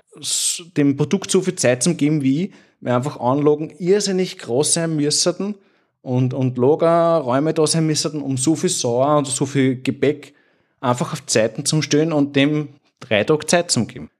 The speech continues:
Das kann ich natürlich in der kleinen Backstube viel leichter, weil natürlich dreißig Kilo Brotteig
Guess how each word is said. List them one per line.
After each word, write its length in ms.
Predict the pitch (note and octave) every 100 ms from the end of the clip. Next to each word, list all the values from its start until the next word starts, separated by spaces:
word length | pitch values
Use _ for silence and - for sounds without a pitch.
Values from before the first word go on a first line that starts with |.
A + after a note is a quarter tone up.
| _
Das 160 | A#2 -
kann 240 | B2 B2
ich 60 | C3+
natürlich 460 | D3+ D3 D3 D3+
in 60 | D3+
der 100 | C#3+
kleinen 240 | A2+ B2+
Backstube 360 | C#3 C#3+ - C3
viel 200 | C3 D3
leichter, 540 | B2 B2 C3+ E3+ E3+ - _ _ -
weil 220 | A2 A2+
natürlich 880 | B2 B2 C3 C3+ C#3 C3 - - -
dreißig 320 | G2+ A#2 -
Kilo 760 | - C#3+ C#3+ C#3+ D3 C#3+ C#3+
Brotteig 720 | - A2+ D3 C#3+ B2 C3+ -